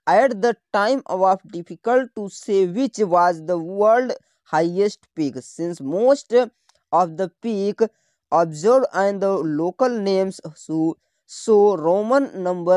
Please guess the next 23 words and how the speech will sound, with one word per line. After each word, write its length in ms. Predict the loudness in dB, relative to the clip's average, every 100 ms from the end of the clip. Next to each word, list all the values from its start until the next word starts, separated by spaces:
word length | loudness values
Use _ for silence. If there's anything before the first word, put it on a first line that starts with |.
| 2 0
of 180 | 0 0
the, 180 | -2 0
यहाँ 180 | 0 -2
पर 140 | -4
देख 160 | -6 -8
सकते 260 | -10 -8
हैं 80 | -6
रोमन 280 | -4 -4 -4
नंबर 300 | -4 -4 -4
है 160 | -2
यक्स 260 | -2 -2 -6
भी, 260 | -4 -4 -6 _ -2
तो 60 |
आप 160 | -2 -2
क्वेश्चन 280 | -8 -10 -8
यहाँ 120 | -8
पर 140 | -8 -8
देख 200 | -8 -10
सकते 240 | -12 -10
हैं 100 | -10
दिया 240 | -4 -4 -2
भी 180 | -6
है। 80 | -10